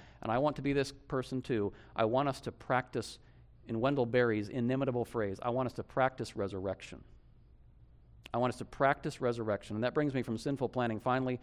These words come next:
last thing I want to talk about is Christian planning. Embrace your finitude, your limits. Embrace your frailty. You are a mist. Because we want to practice resurrection. Christian planning begins with the reality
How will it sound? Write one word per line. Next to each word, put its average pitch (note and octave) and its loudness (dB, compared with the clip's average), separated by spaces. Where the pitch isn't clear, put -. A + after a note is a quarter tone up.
last C3+ 4
thing C#3 -2
I - 2
want A#2 2
to B2+ -4
talk A2+ 2
about A2 0
is F#2 -6
Christian D3 -2
planning. F#2+ -4
Embrace C3 2
your C3 -2
finitude, A2+ -2
your A2+ 2
limits. A#2 -2
Embrace C3 2
your D#3 0
frailty. B2+ 0
You C3 0
are B2+ 6
a A2+ 4
mist. A2+ -2
Because B2+ 0
we D3+ 4
want D3+ 4
to - -14
practice A#2+ 2
resurrection. G#2 0
Christian E3+ 0
planning A2 -2
begins A#2+ 2
with B2+ -2
the A#2+ -2
reality A#2 6